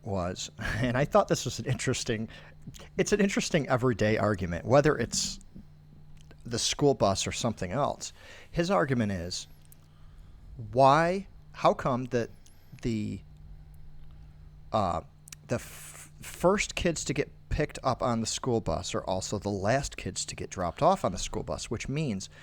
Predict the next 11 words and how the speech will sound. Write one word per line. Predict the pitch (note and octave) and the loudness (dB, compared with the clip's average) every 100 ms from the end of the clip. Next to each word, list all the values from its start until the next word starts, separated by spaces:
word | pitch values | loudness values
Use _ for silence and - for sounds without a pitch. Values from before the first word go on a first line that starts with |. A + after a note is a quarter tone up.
| - - - | -20 -14 -10
the | - | -10
f-, | - - - - - A3+ - - | -10 -18 -20 -20 -18 -18 -14 -4
essentially | C#3+ - F#3+ G#3+ B2+ A2+ G#2+ B2+ - - - - - - | -2 2 2 4 2 2 2 2 2 -2 -8 -18 -18 -20
<laughs> | - - - - - | -18 -18 -18 -20 2
there's | C#3+ D3 - | 6 6 4
kids | F3+ E3 - | 2 2 4
that | C#3 B2+ | 4 4
are | C3+ | 2
on | C3 B2 | 2 0
the | |
bus | - D3 A#2 - - | 2 4 4 2 -6